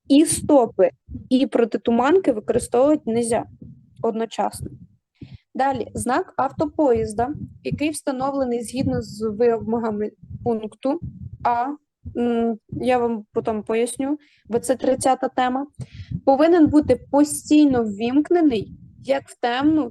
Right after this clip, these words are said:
так і в світлу пору доби, так і в умовах недостатньої видимості. А під час вимушеної зупинки, ем, зупинки чи стоянки на дорозі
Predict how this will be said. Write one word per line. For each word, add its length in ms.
так 240
і 40
в 60
світлу 420
пору 300
доби, 480
так 200
і 60
в 100
умовах 500
недостатньої 680
видимості. 680
А 140
під 200
час 300
вимушеної 680
зупинки, 680
ем, 680
зупинки 560
чи 220
стоянки 540
на 160
дорозі 680